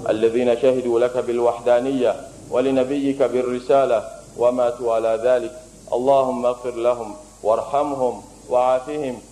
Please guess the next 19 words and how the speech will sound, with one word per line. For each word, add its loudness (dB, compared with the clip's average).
واعف 0
عنهم -2
وأكرم 0
نزلهم 2
ووسع -2
مدخلهم 0
وجازيهم 0
بالإحسان 0
إحسانا 0
وبالسيئات 0
عفوا 0
وغفرانا. 0
اللهم 2
أصلحنا -4
وأصلح 0
بنا 2
واجعلنا 2
من -4
المصلحين. -2